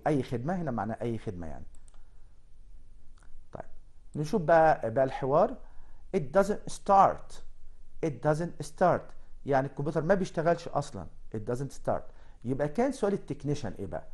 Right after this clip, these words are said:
يعني العامل الفني او مصلح الكمبيوتر كان قال لها ايه؟ هقول لها طبعًا ماله ايه الغلط اللي فيه؟ ايه العيب اللي فيه؟ اللي هي بقى، احفظوا السؤال ده عشان مهم جدًا.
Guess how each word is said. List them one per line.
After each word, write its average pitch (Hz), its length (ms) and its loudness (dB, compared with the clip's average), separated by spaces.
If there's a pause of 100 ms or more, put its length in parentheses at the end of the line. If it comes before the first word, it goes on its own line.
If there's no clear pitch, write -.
(380)
يعني 98 340 -4
العامل 113 320 0
الفني 101 380 -6
او 95 120 -6
مصلح 107 380 -2
الكمبيوتر 92 640 -6
كان 85 160 -6
قال 92 120 -4
لها 95 160 -4
ايه؟ 87 220 -6 (440)
هقول 110 220 0
لها 135 120 2
طبعًا 143 480 4 (420)
ماله 143 420 8 (640)
ايه 196 140 8
الغلط 160 480 2
اللي 135 120 0
فيه؟ - 220 -2
ايه 185 100 8
العيب 175 260 6
اللي 143 140 2
فيه؟ 127 260 -2 (380)
اللي 110 180 -2
هي 120 200 2
بقى، 110 140 0
احفظوا 117 300 -6
السؤال 110 260 -6
ده 113 80 -4
عشان 110 180 -4
مهم 110 140 -4
جدًا. 101 300 -4